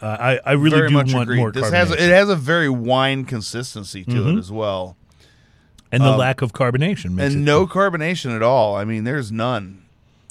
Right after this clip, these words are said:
Speaker 1: Well, I noticed, uh, when you opened the top on it, we didn't get a sort of a s-,
Speaker 2: Nope,
Speaker 1: you
Speaker 2: there was
Speaker 1: know?
Speaker 2: no fizz.
Speaker 1: Yeah.
Speaker 2: I wonder if that's on purpose or maybe this is a bottle mistake.
Speaker 1: I, I can't imagine that it is. Like I said, I just got this a few weeks ago. Uh, what did Brian say?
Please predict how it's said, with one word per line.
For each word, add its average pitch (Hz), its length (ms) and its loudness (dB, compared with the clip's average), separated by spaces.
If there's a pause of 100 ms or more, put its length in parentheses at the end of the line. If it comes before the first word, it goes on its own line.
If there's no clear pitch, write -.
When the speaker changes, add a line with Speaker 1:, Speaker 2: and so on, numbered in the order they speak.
Speaker 1:
Well, 143 260 4
I 147 140 0
noticed, 160 600 0
uh, 127 140 4
when 139 260 2
you 135 180 2
opened 143 260 0
the 139 60 -2
top 220 300 -4
on 95 160 -2
it, 87 140 -4
we 107 140 -2
didn't 165 240 0
get 165 160 2
a 131 100 2
sort 139 220 -4
of 123 80 -2
a - 20 0
s-, - 500 -6
Speaker 2:
Nope, 135 260 -6
Speaker 1:
you 135 80 0
Speaker 2:
there 131 120 2
was 139 80 -2
Speaker 1:
know? 139 80 -6
Speaker 2:
no 147 60 -6
fizz. 127 420 -4 (100)
Speaker 1:
Yeah. 120 240 -2 (640)
Speaker 2:
I 185 60 0
wonder 339 300 2
if 349 100 -6
that's 320 200 -4
on 269 140 0
purpose 247 440 -4
or 180 100 -4
maybe 185 220 -6
this 185 260 -6
is 160 60 -8
a 160 80 -6
bottle 147 300 0
mistake. 110 420 -8 (320)
Speaker 1:
I, 202 300 -6 (140)
I 202 240 -2
can't 180 360 -6
imagine 135 420 -2
that 117 100 0
it 107 80 -2
is. 147 200 -2
Like 123 140 -2
I 117 40 -2
said, 113 220 -4
I 92 60 -2
just 147 260 -4
got 190 180 -4
this - 180 -4
a 120 60 -6
few 135 180 -2
weeks 135 280 -4
ago. 196 280 -4 (1600)
Uh, 120 200 4
what 135 140 4
did 156 100 2
Brian 147 260 2
say? 175 240 0